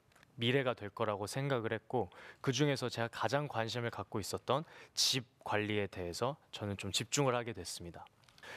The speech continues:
그럼 집 관리 중에서 사람들이 가장 그 프리퀀트하게 가장 이제 자주 사용하고 있는 서비스가 어떤 것일까 찾아봤더니 청소를 가장 자주 사용을 하시더라고요. 그 사용 빈도수가 가장 짧았던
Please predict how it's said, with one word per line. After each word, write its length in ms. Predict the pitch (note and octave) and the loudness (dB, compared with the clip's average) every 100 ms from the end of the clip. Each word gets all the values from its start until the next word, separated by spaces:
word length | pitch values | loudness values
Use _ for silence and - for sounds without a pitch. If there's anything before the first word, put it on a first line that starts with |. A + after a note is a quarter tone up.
| - | 2
그럼 140 | G3 | 4
집 260 | - E3+ - _ - | 6 4 2 _ -8
관리 400 | - A2+ B2 D3 | 2 4 4 2
중에서 600 | - G#2+ G#2 G2 F#2 E2+ - - - | 0 0 0 2 0 0 -16 -18 2
사람들이 500 | - F#3+ F3+ E3+ F3+ | 4 6 4 -2 -2
가장 520 | - - G#2 C3 D3+ E3+ - - - - - - | -4 -2 2 2 2 -6 -16 -20 -20 -20 -20 -12
그 520 | - F#2+ F#2 F#2 F2 _ - | -4 -2 0 -2 -6 _ -16
프리퀀트하게 760 | - - - A3 F#3 C3 G2 E2+ | 0 2 2 0 2 2 0 -4
가장 320 | - A2+ C3 | 0 2 2
이제 140 | A2 A2 | 0 -2
자주 500 | - - B2+ C#3 G2 | 0 2 2 0 -6
사용하고 580 | - - D#3 D#3+ C#3+ C3+ | -6 2 2 2 2 0
있는 180 | A2+ G#2+ | 0 0
서비스가 500 | G#2+ C#3+ C#3 - A2+ | 0 0 0 -2 0
어떤 360 | F2+ F2+ D3+ D3+ | 0 4 6 6
것일까 520 | B2 - G2+ G2+ F#2 - - - | 2 0 -2 0 0 -6 -20 -6
찾아봤더니 800 | - F#3+ F#3+ A2+ - G2 A#2 F3 - - - - | 2 4 4 2 -2 -4 -2 -4 -8 -16 -12 -4
청소를 500 | - C4+ C#4+ B3 D3+ | 2 4 4 4 2
가장 360 | - - F2+ - - - | -2 -4 -4 -6 -20 -10
자주 300 | - A2 G#2 | 0 0 0
사용을 360 | G#2+ C#3+ C#3 B2+ | 0 2 2 0
하시더라고요. 600 | B2+ C#3 A#2 G2+ - E2+ - - - | -2 -4 -2 -2 -2 -12 -14 -20 -8
그 100 | - | -2
사용 300 | - G#3+ A#3 | 6 6 4
빈도수가 600 | E3+ C3+ C3+ F3 - F3+ | 0 0 4 2 4 2
가장 380 | D3+ A2+ G#2+ A#2+ - | 2 0 0 0 2
짧았던 720 | D3+ F#3 G3 G3 - A2 C#3 | 2 4 2 0 0 0 0